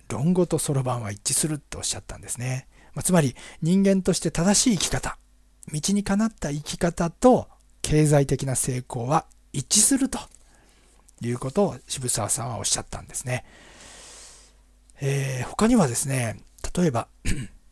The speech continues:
<clears throat> え、元ソフトバンクの常務だった方で、えー、現在はエスビーアイホールディングスの代表されてます北尾さんっていらっしゃいますよね。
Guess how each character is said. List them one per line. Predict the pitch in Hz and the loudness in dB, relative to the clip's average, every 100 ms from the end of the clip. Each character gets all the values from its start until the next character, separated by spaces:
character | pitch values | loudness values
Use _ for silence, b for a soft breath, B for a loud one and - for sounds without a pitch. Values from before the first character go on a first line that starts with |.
| - | -20
<clears throat> | _ _ - - - - - | _ _ -20 -20 -20 -18 -8
え、 | 135 | 0
元 | 226 262 | 2 4
ソ | 190 185 | 4 4
フ | |
ト | 240 | 4
バ | 233 | 6
ン | 247 | 4
ク | - 160 | 2 -2
の | 135 | 2
常 | 156 | 2
務 | 147 131 | 2 -2
だ | |
っ | 117 | -6
た | - | -8
方 | - 113 | -8 -8
で、 | 107 101 - _ _ | -6 -6 -8 _ _
え | - - 135 165 | -20 -18 -18 -6
ー、 | |
現 | 175 160 | -2 0
在 | 127 | -2
は | 104 92 | -4 -6
エ | 147 | -4
ス | - - | -4 -2
ビ | 165 170 175 | -4 0 4
ー | |
ア | 170 | 4
イ | 165 | 4
ホ | - 165 | 2 0
ー | |
ル | 139 | 0
デ | 127 | -4
ィ | 107 | -8
ン | |
グ | 110 | -8
ス | 117 | -8
の | 107 | -6
代 | 127 131 | -4 -4
表 | 135 131 | -4 -4
さ | 131 | -6
れ | 127 | -6
て | 113 | -6
ま | - | -4
す | - | -4
北 | - 220 | 0 2
尾 | 233 | 2
さ | 214 214 | 2 0
ん | 202 | -2
っ | |
て | - 113 | -4 -8
い | |
ら | 95 | -6
っ | |
し | - | -6
ゃ | 98 | -6
い | |
ま | 104 | -6
す | 90 | -4
よ | |
ね。 | 143 180 | 2 0